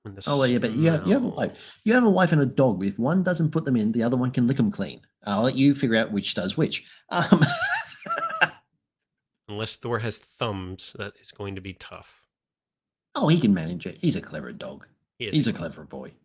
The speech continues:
Speaker 1: He's a clever boy.
Speaker 2: All right, so yeah, Deep Rising.
Speaker 1: Okay.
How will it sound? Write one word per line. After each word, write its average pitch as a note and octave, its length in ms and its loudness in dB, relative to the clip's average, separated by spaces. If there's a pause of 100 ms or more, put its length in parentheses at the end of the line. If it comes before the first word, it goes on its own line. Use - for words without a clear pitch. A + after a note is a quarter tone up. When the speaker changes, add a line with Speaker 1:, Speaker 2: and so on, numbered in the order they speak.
(200)
Speaker 1:
He's A#2 140 -14
a A2 40 -12
clever - 200 -18
boy. - 80 -20 (920)
Speaker 2:
All D3 80 6
right, A2+ 120 4
so B2 100 2
yeah, A2 160 4
Deep D#3 200 2
Rising. A#2 400 0 (340)
Speaker 1:
Okay. G#2 160 -8